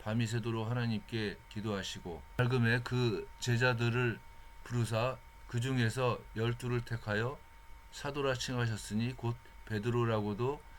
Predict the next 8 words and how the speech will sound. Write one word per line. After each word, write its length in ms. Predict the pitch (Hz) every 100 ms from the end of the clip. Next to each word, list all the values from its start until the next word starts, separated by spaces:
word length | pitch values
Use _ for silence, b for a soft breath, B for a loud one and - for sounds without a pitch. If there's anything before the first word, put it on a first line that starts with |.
| B -
이름을 520 | 113 120 117 113 107 - - - - -
주신 440 | - 104 113 131 117
시몬과 640 | - 139 135 120 101 85 - - - - - -
그의 220 | - 120 117
동생 400 | 113 107 117 101
안드레와 720 | 101 104 113 104 98 123 143 - - - 92
야고보와 640 | 95 107 110 104 90 78 - - 101
요한과 680 | 107 107 110 104 98 104